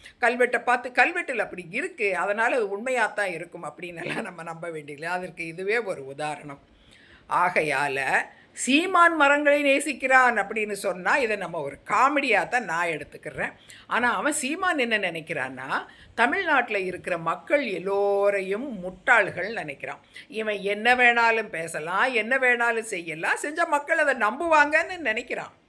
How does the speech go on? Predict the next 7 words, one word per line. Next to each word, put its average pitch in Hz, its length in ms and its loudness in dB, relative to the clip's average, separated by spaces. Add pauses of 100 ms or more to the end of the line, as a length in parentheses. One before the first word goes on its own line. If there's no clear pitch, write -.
(420)
நான் 269 480 -2
நம்பல. 185 340 -6 (840)
என்னது, 196 760 -2 (240)
சந்தன 226 500 0 (100)
மரக்கடத்தல் 220 640 0
வீரப்பன், 208 720 -2
மூன்று 269 640 -2